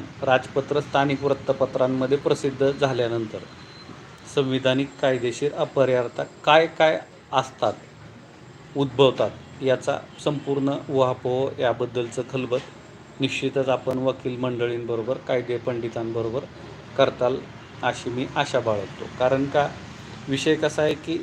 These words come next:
ज्यावेळेस एकूण नुकसान भरपाईचा ज्यावेळेस प्रश्न येतो तर त्यावेळेस तारखा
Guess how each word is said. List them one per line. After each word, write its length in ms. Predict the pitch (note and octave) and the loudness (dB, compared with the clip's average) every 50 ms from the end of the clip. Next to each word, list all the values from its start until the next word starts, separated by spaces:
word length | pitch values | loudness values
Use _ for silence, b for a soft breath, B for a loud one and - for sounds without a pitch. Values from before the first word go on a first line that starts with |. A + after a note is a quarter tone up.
| E3 B2+ | -2 2
ज्यावेळेस 420 | C3 C3 B2+ C3 D3 C#3+ C3+ - | 6 6 6 6 6 4 2 0
एकूण 260 | D3+ C#3+ - D3+ D3 | -2 -2 0 0 0
नुकसान 440 | D3 D3 C3+ C#3 - - D3 C#3 C#3+ | 0 0 -2 -2 -4 -4 -2 0 2
भरपाईचा 520 | C#3 C3 B2 B2+ C3 C3 B2+ B2 B2+ C3+ C3 | 2 2 2 2 2 0 0 0 0 0 0
ज्यावेळेस 360 | B2+ C3 C3 C3 C3 C3 - | 2 2 2 2 2 0 -2
प्रश्न 420 | - C#3 C3+ C3 - - C#3 B2+ - - - - | -2 -4 -4 -4 -4 -6 -6 -6 -6 -6 -2 0
येतो 280 | D3+ C#3+ D3 - G#2 F2+ - - - - - - - - - - - - - - - - - - - - - - - - - - - | 0 0 2 0 -4 -4 -6 -12 -18 -18 -18 -18 -18 -18 -18 -18 -20 -20 -20 -20 -20 -20 -20 -18 -18 -18 -18 -18 -20 -20 -18 -12 -8
तर 100 | B2 B2 A#2+ - - | -8 -8 -6 0 6
त्यावेळेस 440 | D3+ D3 D3+ D3 D3 C3+ A#2 A2 - - - - - - - - - - - - - - - - - - - - | 8 8 10 10 8 6 4 2 -4 -14 -16 -18 -18 -18 -18 -18 -20 -20 -20 -20 -20 -20 -20 -20 -20 -2 4 6
तारखा 420 | C#3+ C#3 C3+ C3 - C#3+ C#3+ C#3 | 6 6 6 4 4 4 4 4